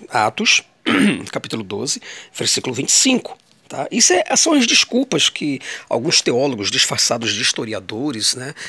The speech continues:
eles tentam argumentar pra dizer que o Jesus histórico existiu, aquele cara de Nazaré, de Belém, da Judéia e tal, que veio ali por lado de Jerusalém, enfim, que ele existiu. Mas eles, é,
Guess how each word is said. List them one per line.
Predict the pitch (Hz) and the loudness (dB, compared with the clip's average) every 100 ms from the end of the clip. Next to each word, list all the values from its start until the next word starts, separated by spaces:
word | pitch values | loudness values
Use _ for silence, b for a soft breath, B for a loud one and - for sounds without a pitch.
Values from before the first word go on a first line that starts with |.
| B | B
eles | 139 156 - - | -4 2 2 2
tentam | - 175 190 - 139 | 2 4 4 2 -2
argumentar | 127 131 185 220 175 - - - - | -2 -4 0 2 0 0 2 2 2
pra | 156 | 0
dizer | 147 139 196 190 | -2 -2 -2 -2
que | 175 | -2
o | |
Jesus | 139 139 151 190 139 | -2 0 0 -2 -2
histórico | 131 - 190 185 - | -2 -2 0 0 0
existiu, | 127 127 - 208 165 131 B B | 0 0 0 0 0 -2 B B
aquele | 139 175 151 | -2 -2 0
cara | 165 147 | 0 0
de | 147 | 0
Nazaré, | 143 151 143 190 | 0 2 0 -2
de | 135 | -2
Belém, | 120 135 170 | -4 0 2
da | 160 127 | 2 2
Judéia | 113 123 185 180 156 | 0 0 2 4 2
e | 131 | 0
tal, | 147 165 170 143 | 2 2 2 0
que | - 139 | -4 -4
veio | 147 147 - B B | -2 -2 -6 B B
ali | 127 151 190 | -2 0 -2
por | 127 | 0
lado | 135 135 | 0 0
de | 131 | 0
Jerusalém, | 127 127 127 139 170 165 | -2 0 0 0 2 0
enfim, | - 131 113 B B B B | -2 -6 -6 B B B B
que | - - 120 | -2 2 4
ele | 139 | 6
existiu. | 165 208 220 - 180 113 - - | 6 6 4 4 2 0 -6 -2
Mas | 196 - 294 - - - | 2 4 4 2 0 0
eles, | 208 247 247 - - B B B - | 2 2 4 2 0 B B B 2
é, | 185 185 | 6 6